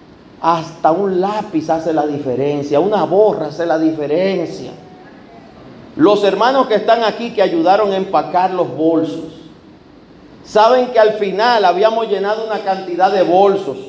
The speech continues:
Y comenzamos a rebuscar y a rebuscar y a buscar la manera, porque nos faltaba para completar la cantidad de mujeres que tenían que recibir la donación.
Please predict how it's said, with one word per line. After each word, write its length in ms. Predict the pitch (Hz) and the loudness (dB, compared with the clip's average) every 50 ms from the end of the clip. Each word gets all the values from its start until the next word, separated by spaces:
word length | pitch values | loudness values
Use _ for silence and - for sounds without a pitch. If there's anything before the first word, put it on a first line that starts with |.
| - - - - - - - - - _ _ _ _ - _ - - - - - - - - - - - - - - - - - - - - - - | -18 -20 -20 -20 -20 -20 -20 -20 -20 _ _ _ _ -20 _ -20 -20 -20 -20 -20 -20 -20 -20 -20 -20 -20 -20 -20 -20 -20 -20 -20 -20 -20 -18 -8 -4
Y 160 | 160 196 196 | -2 0 2
comenzamos 720 | 202 226 233 226 220 208 - - 240 254 285 285 269 247 | 2 2 2 2 0 -2 0 2 2 2 2 2 0 0
a 40 | 202 | 0
rebuscar 640 | - 247 226 220 202 - - - 240 254 269 269 262 | -2 -4 -4 -4 -6 -6 -4 0 2 4 4 4 4
y 40 | 240 | 2
a 80 | 220 196 | 0 0
rebuscar 600 | 208 220 220 202 202 190 196 - 240 254 269 269 | -2 -2 -4 -4 -4 -8 -4 0 2 4 4 4
y 60 | 254 | 2
a 60 | 233 | 2
buscar 280 | 214 202 - 254 262 269 | 0 -2 0 2 2 4
la 120 | 269 269 | 4 2
manera, 560 | 262 254 226 226 233 254 277 277 269 226 185 | 2 2 0 0 -2 -2 0 2 2 2 2
porque 200 | 196 202 208 208 | 0 -2 -4 -4
nos 140 | 214 214 208 | -2 -2 -2
faltaba 580 | 214 220 202 185 - - 233 247 262 269 254 254 | 0 0 0 0 0 0 2 4 4 4 2 2
para 200 | 226 214 208 190 | 0 0 0 -2
completar 520 | 202 208 196 196 190 190 190 196 220 233 | -4 -6 -6 -6 -6 -6 -2 -2 0 0
la 160 | 233 233 220 - | 0 0 -2 -2
cantidad 520 | 226 208 208 208 202 196 190 196 214 220 | -2 -4 -4 -4 -4 -4 0 2 2 2
de 80 | 226 220 | 2 2
mujeres 480 | 214 196 180 175 208 233 233 214 196 | 0 0 0 0 0 2 2 0 0
que 100 | - 180 | 0 0
tenían 360 | 165 170 175 175 185 202 196 | 0 0 0 0 0 0 0
que 80 | 196 185 | 0 0
recibir 340 | 175 180 170 - 160 170 175 | 2 0 0 2 2 2 2
la 140 | 180 170 165 | 4 2 4
donación. 640 | 170 170 165 143 127 151 156 156 156 151 156 - | 4 2 2 0 0 2 4 4 4 2 0 -4